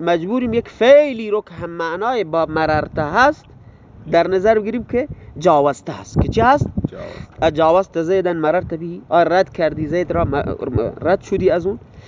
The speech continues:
Speaker 1: فإن لم تكن الموافقة اللفظية أو المعنوية نصب بلازم معناه.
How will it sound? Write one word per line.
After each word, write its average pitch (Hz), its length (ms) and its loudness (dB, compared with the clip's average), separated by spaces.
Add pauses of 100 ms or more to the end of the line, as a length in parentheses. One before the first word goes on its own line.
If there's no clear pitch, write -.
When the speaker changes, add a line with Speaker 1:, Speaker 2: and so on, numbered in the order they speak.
(160)
Speaker 1:
فإن 254 200 6
لم 294 220 2
تكن 269 280 2
الموافقة 220 880 2
اللفظية 202 600 -2
أو 196 160 6
المعنوية 196 680 2 (720)
نصب 233 460 2
بلازم 208 480 4
معناه. 185 460 2